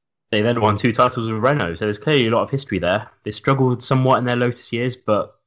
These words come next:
who knows what they could achieve in current Formula One as Renault. Um, and then, of course, we've got Stewart, who then became Jaguar as one of the, during the manufacturer era of Formula One, where teams were spending so much money,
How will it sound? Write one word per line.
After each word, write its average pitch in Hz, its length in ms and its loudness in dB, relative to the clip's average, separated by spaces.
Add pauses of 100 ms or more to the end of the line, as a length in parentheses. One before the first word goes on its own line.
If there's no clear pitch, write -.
(200)
who 151 160 6
knows 127 240 2
what 104 120 0
they 107 80 2
could 110 100 0
achieve 101 480 0 (460)
in 101 140 -2
current 117 300 2
Formula 92 240 -6
One 92 200 -4
as 95 100 -8
Renault. 104 320 -4 (560)
Um, 101 340 -10 (280)
and 113 100 0
then, 131 140 6
of - 80 -2
course, 120 200 4
we've 113 120 -2
got - 180 0
Stewart, - 580 2 (380)
who 113 460 -2
then 127 280 2
became 117 760 -2
Jaguar 127 600 0 (300)
as 104 140 -8
one 107 120 4
of 104 80 2
the, 107 360 0 (440)
during 127 180 4
the 117 60 4
manufacturer 117 800 0
era 107 400 2
of 101 120 -6
Formula 104 320 2
One, 107 220 2
where 87 80 -6
teams 101 260 -2
were 95 40 -8
spending 95 280 -6
so 104 240 -2
much - 200 -6
money, 98 360 -4